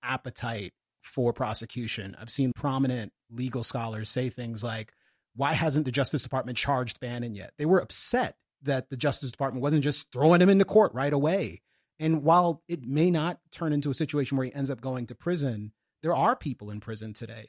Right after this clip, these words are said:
There are a lot of Americans who are concerned that these are politically motivated prosecutions. And at a minimum, if we're talking about faith in the institutions, all of that matters. And it feels like we're crossing a Rubicon,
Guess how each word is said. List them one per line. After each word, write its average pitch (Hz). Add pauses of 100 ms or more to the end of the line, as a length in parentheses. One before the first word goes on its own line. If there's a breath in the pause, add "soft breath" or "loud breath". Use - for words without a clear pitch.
There 147
are 139
a 131
lot 135
of 127
Americans 139
who 123
are 117
concerned 151
that 101
these 110
are 117
politically 117
motivated 104
prosecutions. 110
And 139
at 151
a 135
minimum, 123
if 104
we're 139
talking 180
about -
faith 143
in 123
the 113
institutions, 107 (340)
all 180
of 113
that 110
matters. 127
And 127
it 123
feels 220
like 180
we're 160
crossing 143
a 135
Rubicon, 123